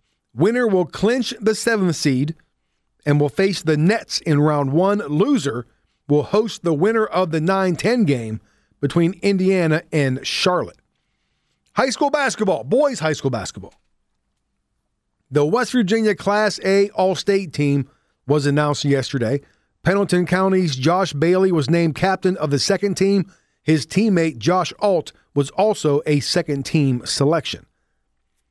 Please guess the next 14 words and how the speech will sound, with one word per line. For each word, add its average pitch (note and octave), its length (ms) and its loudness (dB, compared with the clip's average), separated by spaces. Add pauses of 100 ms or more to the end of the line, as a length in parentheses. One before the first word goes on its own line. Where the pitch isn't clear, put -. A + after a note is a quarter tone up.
(280)
In D3 160 2
high G#3 180 0
school B3 440 -2
baseball, D#3+ 640 0
Griffin A#3 500 0
Madden E3 500 0
had D3 220 0
three G3 240 0
hits F3+ 240 0
and D#3 120 -2
drove F3 260 2
in E3 100 0
three F3+ 240 0
runs E3+ 380 0